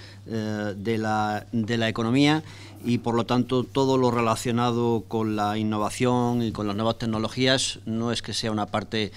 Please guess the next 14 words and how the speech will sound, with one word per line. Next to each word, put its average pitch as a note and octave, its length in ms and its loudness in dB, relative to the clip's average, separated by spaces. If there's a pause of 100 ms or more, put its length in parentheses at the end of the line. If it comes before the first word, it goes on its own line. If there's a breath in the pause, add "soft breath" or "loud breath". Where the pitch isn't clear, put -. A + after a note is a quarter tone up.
(260 loud breath)
eh, G#2 260 -4
importante A#2 600 2
para A2 180 0
nuestra A2 260 -2
organización, A2 460 -2
sino A#2 220 0
que A2+ 60 0
es G#2+ 100 -4
una A2 160 0
parte, A2+ 360 -2 (340 loud breath)
eh, G2+ 640 -2
absolutamente, A#2 800 0
eh, G2+ 500 -4 (100)
estratégica. G#2+ 800 0